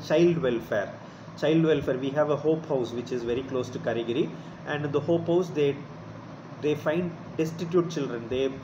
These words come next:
see peop-, children who are in the railway station who have run away from their home, and they bring them here and they counsel them. So you find out why the children run away from home.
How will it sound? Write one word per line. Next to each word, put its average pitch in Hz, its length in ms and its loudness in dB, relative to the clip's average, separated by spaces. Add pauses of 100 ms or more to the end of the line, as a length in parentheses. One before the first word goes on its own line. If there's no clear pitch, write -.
(280)
see 180 180 0
peop-, 165 400 -2
children 170 400 4
who 151 140 2
are 143 140 4
in 135 100 0
the 147 120 2
railway 151 340 2
station 147 440 -2 (400)
who 156 120 2
have 139 180 2
run 135 200 0
away 156 200 4
from 143 240 0
their 127 140 2
home, 156 260 -2 (320)
and 135 160 -6
they 139 80 2
bring 139 300 -2
them 143 240 2
here 139 160 2
and 135 220 -2
they 143 80 0
counsel 127 420 -2
them. 101 200 -6 (300)
So - 120 -2
you 160 160 2
find 139 260 0
out 160 140 4
why 131 260 2
the 139 140 0
children 131 420 -2
run 113 220 -4
away 113 220 -2
from 110 260 -6
home. 117 260 -6